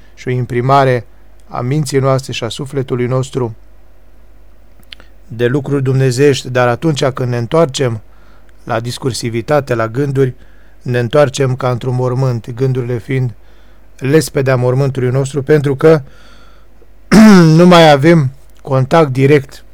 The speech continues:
cu slava lui Dumnezeu. Și punând peste mine luat de piatră acest trup foarte împovărător, mi se părea că m-am adăpostit și m-am ascuns de cel ce este de față pretutindeni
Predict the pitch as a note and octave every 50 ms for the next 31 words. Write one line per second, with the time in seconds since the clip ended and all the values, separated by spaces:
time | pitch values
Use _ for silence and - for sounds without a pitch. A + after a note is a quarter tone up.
0 | - - - - - - - - - - - - C3+ C3 A2+ C3 C3+ C3 A#2+ B2
1 | A#2+ B2 A#2+ A#2+ A#2+ A#2 A#2+ A2+ G#2 A#2+ A#2+ A#2 A2+ G#2+ - - - - - -
2 | - - - - - - - - - - - - D3 C3+ C3+ D3 D#3 F#3 F#3+ E3
3 | F3+ F3 D3 - E3 D#3 E3 E3+ E3+ E3 D#3+ E3 E3 D3 D3+ D3 C#3 D#3 E3 D#3+
4 | D#3 C3+ D3 C#3+ C#3 C#3 D#3 D3 C3+ - - D#3 D3+ C3+ - - - E3+ F3+ F3+
5 | D3 C3+ - C#3+ C3+ C3 C3+ C#3 C3 A#2+ C3+ B2+ B2 A#2+ - - C3+ B2 A#2+ A#2
6 | - - - - - - - - - - - - - - - - - - - B2
7 | B2 A#2 - C#3 C3+ C3+ - C3 C3+ C#3+ C#3+ C3+ - C#3 C3+ C3+ C3+ C3 C3 B2+
8 | A#2+ C3+ - - C3+ B2+ - - D3+ C3+ C3+ C#3 C3 C3 B2+ C3 C3 B2 - -
9 | - D#3 D3 C3+ B2+ B2 C3 A#2+ - - D3 D3 D3 C3+ - - C#3 C#3 C#3+ C3+
10 | - D3 C#3 C3 C3+ B2 - D3+ C#3+ C#3+ C3+ - C3+ - - C#3+ D#3 C3 C#3+ C3+
11 | C3 - D3 C#3+ C#3+ C#3 D#3+ E3 F3 E3+